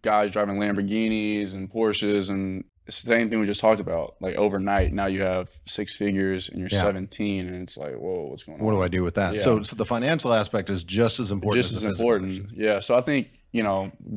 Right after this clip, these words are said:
Speaker 1: to answer your question, it's kinda like, now it's no-, it's the new normal. You know, all these kids have agents, all these, all these collegiate guys have agents, and a lot of times they ride the same agent that they have in college all the way through the professional ranks.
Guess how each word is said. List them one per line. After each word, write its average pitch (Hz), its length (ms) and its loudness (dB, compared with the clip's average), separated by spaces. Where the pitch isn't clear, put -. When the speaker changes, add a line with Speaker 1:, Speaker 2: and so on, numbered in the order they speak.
Speaker 1:
to 117 120 4
answer 110 220 2
your 98 80 -4
question, 104 360 0
it's 98 140 -6
kinda 104 200 0
like, 95 400 2
now 107 320 6
it's 98 160 0
no-, 101 140 2
it's 104 160 -4
the 101 60 -2
new 101 140 0
normal. 98 400 -4
You 104 100 -6
know, 95 200 0
all 104 260 4
these 101 140 -2
kids 104 180 0
have 95 160 2
agents, 98 560 -2
all 101 180 0
these, 95 580 -6
all 101 120 4
these 101 120 -2
collegiate 101 360 0
guys 101 220 6
have 98 120 0
agents, 98 400 0
and 98 100 -8
a 95 40 -4
lot 107 140 6
of 101 100 -2
times 98 300 0
they 98 120 2
ride 98 420 4
the 92 80 -10
same 98 240 -2
agent 95 420 -2
that 85 100 -8
they 101 80 2
have 98 200 2
in 98 100 -8
college 95 440 0
all - 160 2
the 95 80 -2
way 92 140 0
through 95 160 -6
the 90 60 -8
professional 90 540 -8
ranks. 87 380 -8